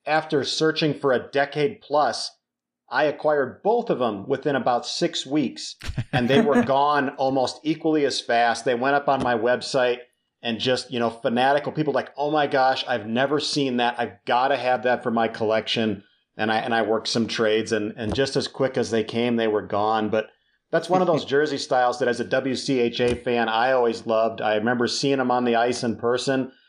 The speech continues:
Speaker 1: and I thought, "Man, that'd be so cool to have." And it took a decade plus, and they finally came around, and then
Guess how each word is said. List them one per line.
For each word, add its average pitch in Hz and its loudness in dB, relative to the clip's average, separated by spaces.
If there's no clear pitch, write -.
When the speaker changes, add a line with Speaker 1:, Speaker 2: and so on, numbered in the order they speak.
Speaker 1:
and 117 -2
I 113 0
thought, 151 0
"Man, 147 0
that'd 135 2
be 127 -4
so 139 0
cool 135 -2
to 127 0
have." 123 2
And 107 -6
it 120 -6
took 180 -2
a 139 0
decade 143 0
plus, 139 -2
and 120 -2
they 113 2
finally 131 0
came 131 0
around, 120 2
and 110 0
then 110 0